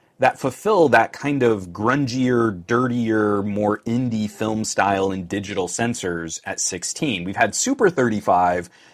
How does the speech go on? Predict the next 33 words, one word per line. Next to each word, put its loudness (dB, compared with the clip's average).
but -12
that's 2
still 4
bigger. 2
That, 0
that's 0
like -6
an 2
A -4
P -2
S 0
C -6
size -2
sensor -6
most -4
of -8
the -6
time -8
you -8
see -12
Super -14
thirty-five. -16
So -2
I, 4
I 6
know 8
I'm 8
getting 6
really 6
content 0
creatory -6
here, -14
but 0